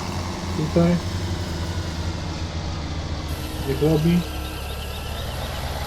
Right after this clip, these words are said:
Tu robi. Robi. E, ro-, zrobił. Ech, chyba. Teraz pojedziemy. E,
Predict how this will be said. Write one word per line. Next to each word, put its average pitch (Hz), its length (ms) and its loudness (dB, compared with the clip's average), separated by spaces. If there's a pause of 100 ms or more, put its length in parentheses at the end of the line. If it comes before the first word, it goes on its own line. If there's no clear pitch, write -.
(540)
Tu 143 60 4 (100)
robi. 160 420 6 (1040)
Robi. 139 260 0 (1700)
E, 131 240 4
ro-, 143 260 4
zrobił. 123 460 10 (2250)
Ech, 269 160 12 (440)
chyba. 147 300 4 (880)
Teraz 165 180 6
pojedziemy. 175 520 10
E, 202 100 8